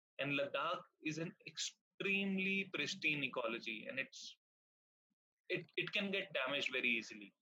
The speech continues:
It will not take a lot of years for it to be in an irre-, irreversible damage state. So we saw that,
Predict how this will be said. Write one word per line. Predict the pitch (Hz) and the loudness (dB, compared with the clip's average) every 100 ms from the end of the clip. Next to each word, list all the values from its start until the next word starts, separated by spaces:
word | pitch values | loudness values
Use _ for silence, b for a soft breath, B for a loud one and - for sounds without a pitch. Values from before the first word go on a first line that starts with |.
| - | -6
It | 131 | -4
will | 147 151 - _ | 0 -2 -2 _
not | 139 156 160 | -4 0 0
take | 165 | 0
a | 156 | 2
lot | 127 127 | 2 2
of | 135 135 | 2 2
years | 127 127 - | 2 2 -2
for | 135 123 | -2 0
it | 127 - | 0 -4
to | 143 | -2
be | 131 | 2
in | 131 | 2
an | 131 123 | 0 -2
irre-, | 131 131 - - | -2 -2 -4 -2
irreversible | 160 151 131 127 139 135 131 | 0 2 0 -2 0 0 2
damage | 117 110 107 - - - | 0 0 -2 -6 -12 -16
state. | - 127 104 _ _ _ _ _ _ _ _ _ _ _ _ - | -2 0 0 _ _ _ _ _ _ _ _ _ _ _ _ -4
So | 190 | 0
we | 196 | 2
saw | 208 - 180 180 | 2 2 2 2
that, | 165 147 | 2 0